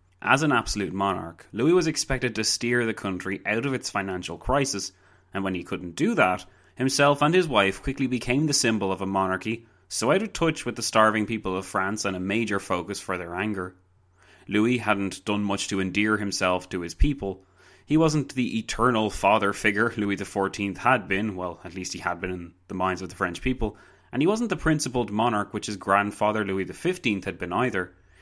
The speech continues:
He was a womanizing, arrogant, and pompous king. Worse, to many in France, he was seen increasingly as a tyrant. The ideas of the Enlightenment, of equality, and of brotherhood could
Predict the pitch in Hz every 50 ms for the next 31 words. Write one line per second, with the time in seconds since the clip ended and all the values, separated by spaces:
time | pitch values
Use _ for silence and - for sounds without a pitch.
0 | - - - 135 139 139 131 117 113 135 143 139 131 127 127 131 131 139 151 147
1 | 117 - 101 107 110 110 104 110 110 123 120 107 95 98 92 - - - 107 98
2 | 92 90 87 87 - - - 139 127 110 101 98 95 - _ _ _ _ - -
3 | 101 147 165 127 - - - - - - - 92 95 95 92 90 87 90 85 85
4 | - 139 147 143 120 107 - - 104 104 104 - - 120 117 110 107 98 101 98
5 | - - 175 196 - - 107 95 92 90 87 82 85 85 - - 104 104 104 95
6 | 92 95 98 - _ _ - _ _ _ _ _ _ _ _ _ - - - -
7 | - 117 139 143 143 143 180 208 190 156 139 143 143 135 110 101 113 110 104 104
8 | 101 98 107 113 - - 90 87 85 85 80 - 87 90 90 87 - 95 95 -
9 | - - 110 110 104 98 92 95 87 90 90 87 87 85 82 - - 123 123 113
10 | 101 92 95 90 87 - - - - 104 98